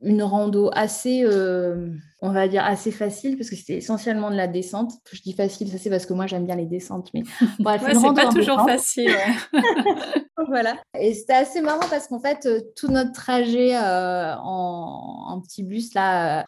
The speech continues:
Speaker 1: on l'a fait, euh, c'était très, très sec et tout. C'était assez impressionnant. Les enfants, ils,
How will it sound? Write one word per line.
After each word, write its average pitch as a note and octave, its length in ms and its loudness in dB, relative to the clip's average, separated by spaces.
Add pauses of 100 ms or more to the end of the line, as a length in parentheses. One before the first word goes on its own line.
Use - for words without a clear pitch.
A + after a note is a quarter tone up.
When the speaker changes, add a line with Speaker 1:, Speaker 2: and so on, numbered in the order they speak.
Speaker 1:
on F3+ 160 -2
l'a F#3 200 2
fait, G#3 400 2
euh, E3 320 2
c'était G3 240 -6
très, B3 280 0
très A3 220 -4
sec G#3+ 500 -2
et G3 100 0
tout. A3+ 160 -6
C'était F#3+ 160 -6
assez F3 180 -4
impressionnant. A#3 540 -2
Les F3+ 180 -4
enfants, A#3 320 -2
ils, F3 260 -4